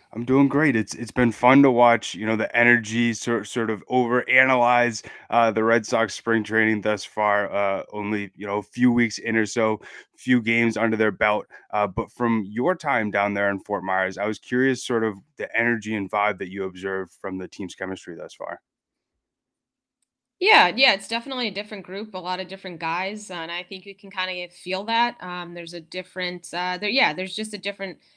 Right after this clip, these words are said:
Speaker 2: vibe in camp, um, since so many, uh, you know, veteran guys left, uh, over the offseason and, or, you know, were traded at the end of last year. So, um, I think it's a, it was a camp and it still is a camp of guys getting to know each other and also,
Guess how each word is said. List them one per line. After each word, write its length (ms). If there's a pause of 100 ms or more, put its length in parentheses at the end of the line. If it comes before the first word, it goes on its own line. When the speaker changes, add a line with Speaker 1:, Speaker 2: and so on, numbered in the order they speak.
(220)
Speaker 2:
vibe 340
in 120
camp, 340 (140)
um, 440 (340)
since 320
so 140
many, 440
uh, 180
you 180
know, 220
veteran 400
guys 300
left, 400
uh, 340
over 220
the 100
offseason 580
and, 120
or, 200
you 120
know, 140
were 140
traded 360
at 220
the 80
end 100
of 80
last 380
year. 140
So, 340 (380)
um, 200
I 60
think 260
it's 200
a, 340
it 80
was 160
a 40
camp 420
and 220
it 60
still 240
is 120
a 60
camp 300
of 120
guys 260
getting 240
to 120
know 140
each 140
other 240
and 80
also, 480